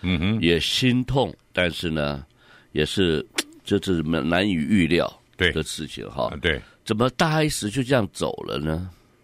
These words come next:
Speaker 1: 这个真的是，我觉得是有人为的疏忽在里面。
Speaker 2: 也有，
Speaker 1: 嗯。
Speaker 2: 我跟你讲，这个大 S，今天咱们这一集节目啊，老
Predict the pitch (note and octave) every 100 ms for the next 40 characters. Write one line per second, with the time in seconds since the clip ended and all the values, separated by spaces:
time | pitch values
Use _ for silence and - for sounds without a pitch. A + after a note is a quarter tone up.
0 | _ _ _ _ _ - - _ F3 B2
1 | E2+ B2+ F#2+ G2+ F2+ D#2+ D2+ C#2+ C2+ _
2 | _ F2+ F2+ D#2 - G#2+ B2+ G#2+ - F2
3 | C#2+ C#2 C2 D2 A2+ F#2 E2+ C#2+ - A2+
4 | A#2+ - G#2 F#2+ C2+ A#1 B1+ - - _
5 | _ _ _ - G#2 B2+ G2 - _ _
6 | F#2+ F2+ B2 A#2+ B2 G#2 - - - -
7 | - - _ D3 C3+ B2 C#3+ B2 B2 -
8 | F#2 A#2 A#2+ B2 G2 E2+ A2 - G#2+ F#2
9 | E2 E2 C2+ C#2 D#2 A#1 A1+ D2